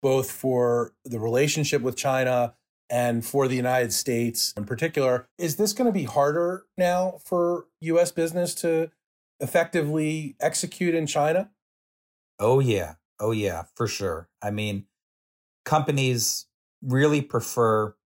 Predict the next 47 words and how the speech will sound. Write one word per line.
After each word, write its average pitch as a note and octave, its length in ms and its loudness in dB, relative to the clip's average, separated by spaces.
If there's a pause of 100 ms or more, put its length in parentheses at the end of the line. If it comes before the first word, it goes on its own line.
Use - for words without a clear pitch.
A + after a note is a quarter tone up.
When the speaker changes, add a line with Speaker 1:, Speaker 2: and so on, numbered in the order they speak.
Speaker 2:
certainty. C3+ 760 -2 (140)
They G#2+ 80 -4
like G#2+ 200 0
to - 80 -10
know G#2+ 120 -2
where G#2+ 100 2
the G2 80 -4
lines G#2+ 380 -2
are B2 60 -4
drawn, B2 440 0 (320)
even D3+ 220 0
if C3 100 -2
they're C3 80 0
not A#2+ 220 0
drawn A2+ 420 0
where G2 160 -4
they G2+ 160 0
want C3 260 2
them C#3+ 140 -4
to - 100 -8
be. D3 360 -6 (420)
If G#2+ 140 -4
they're G2 120 -2
clear C3+ 380 2
enough, A#2 360 2
they A2 140 -4
know G#2+ 300 0
what G#2+ 280 -2
they A2+ 100 0
can A2 260 -4
do G#2+ 140 -4
and G#2 80 -6
what G2 140 -8
they F#2 240 -8 (320)
can't F#2 360 -6
do. - 100 -20 (640)
And G2+ 260 -2 (400)
what's A2+ 340 0
clear D#3+ 360 2
right A#2 260 0
<laughs> A2 200 -4
now A#2+ 200 0
is A#2 200 -4
that G#2+ 180 0
nothing A#2+ 360 0
is F2+ 140 -6
clear. F2+ 420 -10